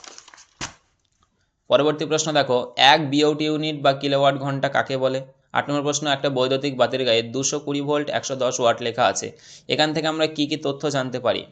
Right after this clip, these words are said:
নয় নম্বর প্রশ্ন দেখো, অ্যাম্পিয়ারের সন্তরণ নিয়মটি লেখো। দশ নম্বর, ফ্লেমিংয়ের বামহস্ত নিয়মটি লেখো। এগারো নম্বর, তড়িৎ চুম্বকের শক্তি কিভাবে বাড়ানো যায়? বারো নম্বর প্রশ্ন, তড়িৎ চুম্বকের, আহ, আবেশ সংক্রান্ত যে লেন্জের সূত্রটি লেখো।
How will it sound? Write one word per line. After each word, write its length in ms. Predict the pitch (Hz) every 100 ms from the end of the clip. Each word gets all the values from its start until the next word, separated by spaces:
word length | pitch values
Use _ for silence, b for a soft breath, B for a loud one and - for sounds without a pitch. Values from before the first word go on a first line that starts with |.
| -
নয় 160 | 123 135
নম্বর 160 | 143
প্রশ্ন 240 | 147 143 147
দেখো, 300 | 131 120 117
অ্যাম্পিয়ারের 480 | 120 139 139 147 151
সন্তরণ 500 | - 135 131 135 139
নিয়মটি 340 | 131 127 123
লেখো। 420 | 117 113 110 - - b b b b
দশ 220 | 127 -
নম্বর, 260 | 151 151 151
ফ্লেমিংয়ের 460 | 151 139 143 147 139
বামহস্ত 440 | 131 139 139 139
নিয়মটি 360 | 139 135 135 139
লেখো। 360 | 135 143 147 -
এগারো 220 | 123 120 131
নম্বর, 260 | 135 139
তড়িৎ 280 | 139 127 131
চুম্বকের 380 | - 131 131 135
শক্তি 380 | - 117 - 135
কিভাবে 400 | 139 135 139 135
বাড়ানো 380 | 123 123 127
যায়? 220 | 117 107 92 - _ B B B 120
বারো 180 | 120
নম্বর 180 | 147 156
প্রশ্ন, 260 | 151 151 156
তড়িৎ 300 | 147 139 143
চুম্বকের, 480 | 147 143 139 147 143
আহ, 680 | - 120 120 120 143 -
আবেশ 220 | 120 139 139
সংক্রান্ত 560 | 147 143 139 139 117 117 - b b
যে 120 | 127
লেন্জের 360 | 127 135 147 147
সূত্রটি 460 | 147 139 131 127
লেখো। 460 | 120 117 113 98